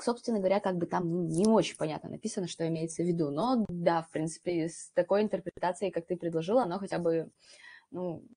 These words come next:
в голове складывается. Вот. А насчёт щедрости, то, что ты,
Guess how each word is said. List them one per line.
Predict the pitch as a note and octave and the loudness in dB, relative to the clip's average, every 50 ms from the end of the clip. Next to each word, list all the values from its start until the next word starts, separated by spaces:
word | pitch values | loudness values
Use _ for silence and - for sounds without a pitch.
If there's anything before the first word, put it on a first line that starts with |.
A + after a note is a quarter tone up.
| _ - - _ _ _ _ _ _ - - _ _ _ _ _ _ - | _ -20 -20 _ _ _ _ _ _ -18 -18 _ _ _ _ _ _ -14
в | E3+ | -4
голове | - F#3+ G3 G3 F#3+ E3+ | 2 4 8 8 8 8
складывается. | - - - E3+ E3 E3+ - - - - - - - - - _ - _ _ _ _ _ _ _ _ - | 6 4 0 -2 0 0 -2 -4 -4 -6 -10 -16 -20 -20 -20 _ -20 _ _ _ _ _ _ _ _ 4
Вот. | A#3 G#3+ F#3+ - - - | 6 6 6 6 4 0
А | F3 F3 | -4 -4
насчёт | F#3 - A#3+ C#4 C4+ - | 0 4 6 4 4 4
щедрости, | - - D#4 G#4+ G#4 D#4+ - - - F#3 - - - - | 8 8 8 10 10 8 6 6 4 2 2 2 0 2
то, | - F#3 | 2 2
что | F#3 - F3 E3+ | 2 2 -2 0
ты, | - F3 E3+ F3 E3 - | 2 4 4 4 2 0